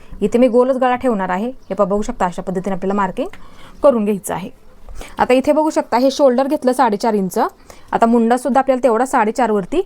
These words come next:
ठेवायचा आहे, लक्षात घ्यायचं आहे. जेवढं शोल्डर, तेवढंच आपल्याला मुंड्याचं मार्किंगसुद्धा करायचं असतं.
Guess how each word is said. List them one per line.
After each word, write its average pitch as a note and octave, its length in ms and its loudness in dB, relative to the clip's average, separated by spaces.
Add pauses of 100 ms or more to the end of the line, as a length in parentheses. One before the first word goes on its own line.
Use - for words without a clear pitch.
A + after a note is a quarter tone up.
ठेवायचा G3 380 0
आहे, F3+ 160 -8 (180)
लक्षात G3 280 -4
घ्यायचं G#3+ 300 0
आहे. G#3 160 -2 (380)
जेवढं G3+ 240 4
शोल्डर, D4 360 2 (160)
तेवढंच A3+ 400 0 (380)
आपल्याला A3 260 0
मुंड्याचं G#3 400 0
मार्किंगसुद्धा G#3 640 0
करायचं G3+ 420 -2
असतं. - 240 -10